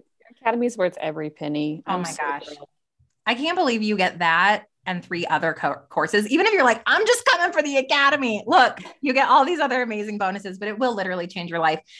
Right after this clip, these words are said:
Speaker 2: And to speak to Polly's course as well, Polly has this incredible business brain that sometimes Chelsea and I are just, like, grabbing our chin off the floor and shoving it back on our face because she is so brilliant at marketing.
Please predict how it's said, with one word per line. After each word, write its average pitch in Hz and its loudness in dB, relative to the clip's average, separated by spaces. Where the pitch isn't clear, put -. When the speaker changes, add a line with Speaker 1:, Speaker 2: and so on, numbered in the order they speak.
Speaker 2:
And 254 6
to 269 2
speak 302 -4
to - 0
Polly's 185 0
course 185 2
as 190 -2
well, 165 4
Polly 220 0
has 320 2
this 240 -6
incredible 185 0
business 170 -6
brain 202 0
that - -4
sometimes 220 0
Chelsea 165 -2
and 185 -2
I 175 2
are 170 -2
just, 170 -8
like, 147 -8
grabbing 180 4
our 190 4
chin 185 -4
off 156 -4
the 170 -12
floor 143 0
and 175 -4
shoving 151 -6
it - -8
back 135 -6
on 135 -6
our 135 -6
face - -10
because 185 0
she 220 0
is 240 0
so 185 2
brilliant 180 0
at 175 -2
marketing. 214 -2